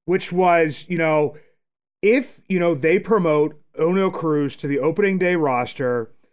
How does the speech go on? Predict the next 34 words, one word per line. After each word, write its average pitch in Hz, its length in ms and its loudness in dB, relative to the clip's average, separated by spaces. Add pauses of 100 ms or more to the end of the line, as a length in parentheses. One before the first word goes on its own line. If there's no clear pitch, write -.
(240)
keep 208 200 -2
him 226 160 2
on 175 260 2
there 156 180 2
for 147 200 -4
a 123 40 -4
full 165 300 -2
season, 123 720 -6 (800)
if 208 180 2
he 254 160 2
finishes 185 540 -2
in 151 40 -6
the 135 80 -4
top 185 400 -2
three 160 720 0 (320)
of 117 200 -8
Rookie 185 280 0
of 180 80 2
the 175 100 0
Year 135 360 2
or 120 100 -2
top 165 400 -4
five 131 680 0
in, 131 240 -6
in 135 200 -6
M 156 220 -2
V 175 160 -2
P 143 560 0 (160)
voting, 123 640 -2 (760)
uh, 127 420 -2 (280)
then 160 360 0
they 165 260 2
could 185 440 -2
receive 160 640 0